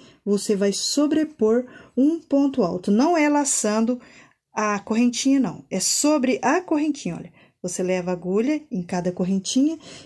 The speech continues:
e trabalha um pontinho. Então, você tem doze de base,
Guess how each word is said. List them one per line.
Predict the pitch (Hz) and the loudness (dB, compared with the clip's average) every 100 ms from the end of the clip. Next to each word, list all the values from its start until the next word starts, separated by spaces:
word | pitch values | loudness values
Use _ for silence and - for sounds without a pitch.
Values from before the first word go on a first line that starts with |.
| - | -2
e | 247 | 0
trabalha | 247 262 226 233 240 | 0 0 0 2 2
um | 240 | 2
pontinho. | 269 269 269 175 170 170 - _ | 2 2 0 -6 -6 -10 -18 _
Então, | - 196 226 240 - | -2 0 0 -4 -2
você | 202 190 | -2 0
tem | 196 190 175 | 0 0 -2
doze | 170 175 240 233 214 | -2 2 4 4 2
de | 196 233 | 0 0
base, | 214 214 262 294 330 | 0 0 0 0 -4